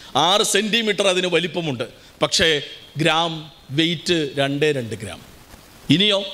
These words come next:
അതിൻ്റെ ചിറകടി ശബ്ദങ്ങൾ, തേൻ നുകരാൻ വേണ്ടി മറ്റ് പലതിനെയും തേനീച്ചയടക്കം പൂവിൽ പോയി നിന്നിട്ടാണ്, പൂവിലിരുന്നിട്ടാണ് മൂപ്പര് തേൻ കുടിക്കുക. എന്നാൽ ഇരിക്കണ പരിപാടി മൂപ്പർക്കില്ല, ഈ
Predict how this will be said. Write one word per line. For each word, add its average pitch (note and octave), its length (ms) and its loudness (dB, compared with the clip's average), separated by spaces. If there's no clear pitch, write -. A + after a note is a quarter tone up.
അതിൻ്റെ G#3 260 6
ചിറകടി A#3 480 4
ശബ്ദങ്ങൾ, E3 420 2
തേൻ G3+ 240 6
നുകരാൻ B3 320 4
വേണ്ടി A#3+ 220 2
മറ്റ് C4+ 260 4
പലതിനെയും B3 540 4
തേനീച്ചയടക്കം B3 800 2
പൂവിൽ C4 400 4
പോയി C4+ 240 2
നിന്നിട്ടാണ്, A#3+ 520 2
പൂവിലിരുന്നിട്ടാണ് B3 800 2
മൂപ്പര് G3+ 320 0
തേൻ G#3 200 4
കുടിക്കുക. E3 280 2
എന്നാൽ F#3 280 2
ഇരിക്കണ G#3 260 0
പരിപാടി F#3 420 2
മൂപ്പർക്കില്ല, D#3 480 0
ഈ - 20 4